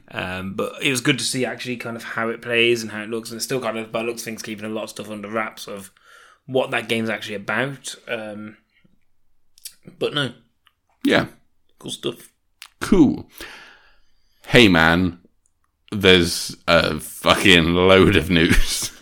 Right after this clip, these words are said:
Speaker 2: <laughs>
Speaker 1: Where do you want to start, to be honest?
Speaker 2: Uh,
Speaker 1: Like
Speaker 2: let's get the little stuff out of the way. So, some trailers this week have dropped.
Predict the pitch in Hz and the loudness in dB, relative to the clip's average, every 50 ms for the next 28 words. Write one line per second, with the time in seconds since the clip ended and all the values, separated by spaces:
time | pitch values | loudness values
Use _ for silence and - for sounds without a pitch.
0 | _ _ - - _ - - 190 220 330 320 208 165 131 - - - - - 170 | _ _ -20 -20 _ -2 -2 0 2 2 2 2 2 -2 -4 -8 -8 0 2 4
1 | 190 190 135 110 120 - - 113 107 107 104 104 143 160 165 170 165 - - - | 4 4 4 0 -2 -8 -12 -12 -12 -10 2 8 12 12 12 12 12 10 10 8
2 | 175 185 180 - - 190 175 - - - - 139 135 147 143 139 139 135 131 131 | 6 6 6 8 8 8 8 8 6 2 -4 6 10 12 12 12 12 12 12 12
3 | 127 123 123 120 120 120 117 113 107 98 104 113 117 123 80 98 95 - - 98 | 12 12 12 10 10 10 8 8 6 4 6 6 8 8 8 6 2 2 4 2
4 | 87 90 90 85 80 52 82 82 80 76 73 71 76 - - - - - - - | 4 6 6 6 6 4 2 2 4 4 4 2 2 -2 -4 -4 -4 -2 4 6
5 | 113 104 104 104 98 90 - - - 123 - - 113 104 101 - - - 147 139 | 8 8 8 6 4 2 -2 -8 -12 -8 -4 0 0 2 2 2 6 10 10 12
6 | 139 139 131 131 131 127 - 131 123 - - 127 123 120 120 131 117 113 113 120 | 12 12 10 8 6 8 6 4 4 6 6 6 6 6 6 2 2 4 6 8
7 | 120 120 120 - - - - | 10 12 10 10 8 0 -10